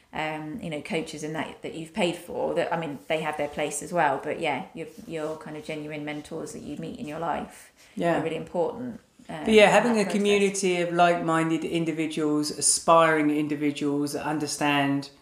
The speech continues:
Speaker 2: your, like, kind of your journey. So the events industry has got, I'd say more now than ever, has got
Speaker 1: Yeah.
Speaker 2: lots of communities growing inside it that
Speaker 1: Yeah.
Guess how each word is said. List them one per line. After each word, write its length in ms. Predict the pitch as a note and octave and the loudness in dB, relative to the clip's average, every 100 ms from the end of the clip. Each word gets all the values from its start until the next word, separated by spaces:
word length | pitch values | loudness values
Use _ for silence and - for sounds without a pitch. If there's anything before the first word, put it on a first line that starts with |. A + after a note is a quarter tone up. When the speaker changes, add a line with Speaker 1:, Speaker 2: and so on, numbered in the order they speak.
| _ _ _ _ | _ _ _ _
Speaker 2:
your, 640 | D3+ D3 C#3+ C#3 C#3 C#3 - | 2 4 4 2 -2 -4 -6
like, 220 | C#3+ D3 - | -4 -4 -4
kind 160 | D3 | -2
of 60 | C#3 | 2
your 200 | D3+ D3 | 4 2
journey. 400 | D3 D3+ D3 C3 | 4 4 4 2
So 200 | B2+ D3+ | 0 2
the 140 | D3 | 4
events 360 | D3 E3 E3 E3 | 4 4 2 0
industry 540 | D3 C3+ C3+ C#3 B2+ | -2 -2 -4 -4 0
has 100 | B2+ | 0
got, 340 | B2+ C#3+ C#3 - - - - - | 0 -2 -2 -8 -18 -20 -8 0
I'd 180 | D3+ | 0
say 180 | - E3+ | 4 4
more 260 | E3+ F3 E3 | 6 6 6
now 240 | D#3+ D#3 D3+ | 6 6 6
than 120 | D#3 | 6
ever, 360 | E3+ D#3 B2+ | 4 4 2
has 120 | C3 C3+ | 0 0
got 120 | D#3 | 0
Speaker 1:
Yeah. 60 | C#3 | 2
Speaker 2:
lots 180 | E3 - | 2 0
of 60 | |
communities 600 | - D#3+ D#3 D3+ D3 C#3+ | -6 -2 2 2 0 -4
growing 460 | - D3+ D3 C#3+ C#3 | 0 2 4 4 2
inside 500 | C3+ - D#3 D3 C3+ | 0 2 4 4 4
it 320 | B2+ A#2+ A#2+ | 2 -2 -2
that 240 | C#3+ C#3 | 0 2
Speaker 1:
Yeah. 60 | - | 0